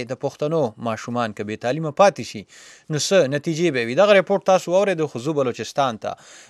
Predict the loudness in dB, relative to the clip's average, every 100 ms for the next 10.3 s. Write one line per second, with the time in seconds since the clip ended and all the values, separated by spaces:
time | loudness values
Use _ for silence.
0 | -2 2 4 2 -4 0 2 2 -2 -6
1 | -2 -2 -2 -10 _ _ -4 -2 0 -2
2 | -2 0 2 2 -2 -6 -6 -6 -4 -2
3 | -4 -6 -8 -8 -6 -8 -8 -6 -8 -10
4 | -10 -10 -10 -4 2 4 4 0 -4 -6
5 | -8 -6 -4 -4 -6 -6 -4 -2 -4 -4
6 | -6 -4 -2 0 0 -4 -10 -20 _ -4
7 | -2 -4 -4 -6 -2 -2 -2 0 4 6
8 | 4 -2 -6 -4 -2 -4 -2 -2 0 -4
9 | -6 -6 -6 -6 -8 _ _ -12 -10 -8
10 | -8 -6 -8